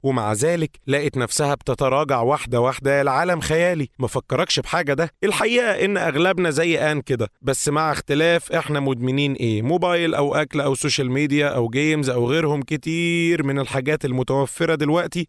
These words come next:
وبتسحبنا معاها وإحنا مش حاسين وبلا سبب. السؤال هنا بقى ليه، وإزاي نرجع نتحكم في ده؟ وده اللي هنعرفه في حلقة النهاردة المبنية على كتاب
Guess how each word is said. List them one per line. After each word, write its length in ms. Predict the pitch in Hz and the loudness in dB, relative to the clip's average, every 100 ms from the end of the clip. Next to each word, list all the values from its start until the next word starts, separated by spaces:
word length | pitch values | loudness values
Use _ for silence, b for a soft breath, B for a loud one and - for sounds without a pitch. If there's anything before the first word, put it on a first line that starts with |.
| - | -2
وبتسحبنا 840 | 156 - - 156 - 170 160 156 | -2 -2 -2 -2 0 -2 0 0
معاها 480 | 139 135 156 139 147 | 0 0 0 0 0
وإحنا 340 | 143 151 143 | 0 0 -2
مش 160 | 139 147 | -2 -2
حاسين 480 | 147 127 147 147 143 | -2 -2 -2 0 2
وبلا 440 | 131 127 139 139 | 0 0 0 0
سبب. 340 | 127 135 110 107 - - | 0 -2 -4 -6 -12 -8
السؤال 320 | 151 196 226 | -2 2 2
هنا 160 | 202 180 | 2 0
بقى 240 | 151 117 - | -2 -6 -6
ليه، 400 | 131 151 165 147 110 _ | -2 2 2 2 -2 _
وإزاي 480 | 135 143 107 165 202 | -2 0 2 0 2
نرجع 420 | 156 190 139 143 | 2 0 2 0
نتحكم 720 | 131 175 156 - 170 - 147 | 0 0 -2 -2 -4 -2 -2
في 160 | 135 135 | 0 0
ده؟ 200 | 123 110 _ | 0 -2 _
وده 200 | 127 131 | -2 0
اللي 120 | 147 | 2
هنعرفه 420 | 127 123 127 185 139 | 2 2 0 0 -4
في 80 | |
حلقة 220 | - 147 135 | -2 -2 0
النهاردة 340 | 120 117 156 123 | -2 0 0 -2
المبنية 380 | 113 110 147 | -2 0 0
على 140 | 131 120 | 0 -2
كتاب 400 | - 175 208 | -2 0 0